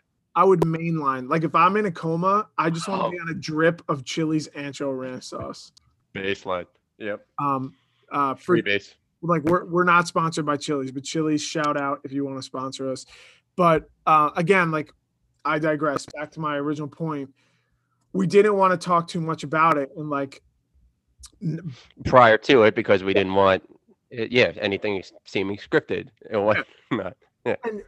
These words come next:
Speaker 1: and so, and the goal of this was to really, like, have an organic conversation about something we both find is interesting. We both don't really know too, too much about, but what, like,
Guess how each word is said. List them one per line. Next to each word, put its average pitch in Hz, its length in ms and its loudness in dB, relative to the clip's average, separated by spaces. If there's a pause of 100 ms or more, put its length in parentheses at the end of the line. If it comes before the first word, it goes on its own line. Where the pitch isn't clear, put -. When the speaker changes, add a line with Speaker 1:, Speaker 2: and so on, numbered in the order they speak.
(240)
Speaker 1:
and 190 80 -6
so, 202 400 0
and 196 160 -2
the 185 80 0
goal 226 340 4
of 165 120 0
this 170 240 -4
was 170 180 -6
to 180 100 -8
really, 180 240 0
like, 165 180 -2
have 165 220 -2
an 175 60 -6
organic 160 380 -4
conversation 156 560 -10
about 151 220 -8
something 165 300 -12
we 156 80 -12
both 165 240 -2
find 185 260 -4
is 160 240 -10 (100)
interesting. 165 520 -8
We 156 100 -8
both 160 340 -4
don't 170 200 -6
really 160 220 -6
know 156 280 -2 (540)
too, 214 220 -4
too 202 200 -6
much 165 280 -4
about, 156 480 0 (320)
but 185 160 0
what, 202 320 0
like, 165 260 -2